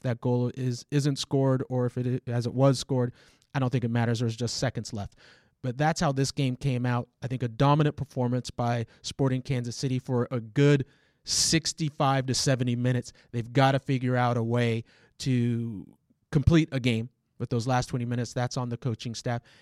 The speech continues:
And they will have an issue with Diego Rubio being suspended for the next match.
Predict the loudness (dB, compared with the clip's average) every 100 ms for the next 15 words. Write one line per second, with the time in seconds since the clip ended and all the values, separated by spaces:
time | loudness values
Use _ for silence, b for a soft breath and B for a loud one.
0 | b -10 -4 -2 2 4 6 4 -2 _
1 | -6 -4 -4 -4 -4 -4 -4 -2 -2 0
2 | 2 4 2 0 -6 b b 0 2 2
3 | 0 -4 -6 -6 -2 0 0 -2 -4 -4
4 | -4 -4 -6 -2 -2 -2 -10